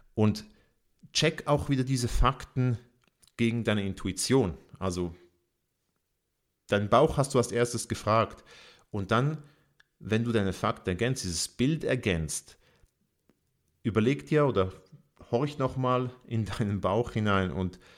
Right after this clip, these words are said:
schau, hat sich was geändert an dem Gefühl? Und ich bin mir sicher,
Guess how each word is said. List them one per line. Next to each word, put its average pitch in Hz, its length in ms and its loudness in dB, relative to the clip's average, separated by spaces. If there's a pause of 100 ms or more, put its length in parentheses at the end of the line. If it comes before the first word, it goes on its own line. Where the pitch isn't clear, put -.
(180)
schau, 113 480 4
hat 117 160 0
sich - 180 -4
was - 200 -2
geändert 123 420 0
an 117 120 0
dem 113 140 0
Gefühl? 87 400 -4 (160)
Und 101 100 -6
ich - 120 -6
bin 107 160 0
mir 101 140 2
sicher, 95 460 0